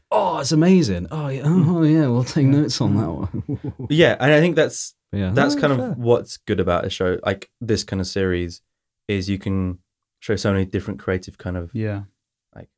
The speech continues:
Speaker 3: production houses pretty much worldwide, I
Speaker 2: Mm.
Speaker 3: think,
Speaker 1: Yeah.
Speaker 3: they used, and kind of show those talents off in lots of different ways, and kind of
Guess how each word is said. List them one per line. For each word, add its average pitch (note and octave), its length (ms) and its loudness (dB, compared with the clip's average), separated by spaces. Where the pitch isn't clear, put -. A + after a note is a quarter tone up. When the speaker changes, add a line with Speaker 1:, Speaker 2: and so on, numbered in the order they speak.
Speaker 3:
production F2 400 -10
houses E2 580 -8
pretty G2 180 -6
much F#2 180 -10
worldwide, F2+ 540 -2
I A2 40 -2
Speaker 2:
Mm. G#2 80 -2
Speaker 3:
think, F2+ 160 -4
Speaker 1:
Yeah. F#2 140 2
Speaker 3:
they F#2 80 2
used, F2 320 -6
and A2+ 120 0
kind A#2 140 0
of A2 80 0
show A#2+ 240 4
those G#2+ 160 2
talents G#2 300 -4
off G2+ 200 -4
in G#2 140 -2
lots - 220 -6
of G#2+ 60 -8
different G#2 260 -6
ways, G#2 260 -2
and G2+ 100 -4
kind G#2+ 140 -2
of G2 140 -4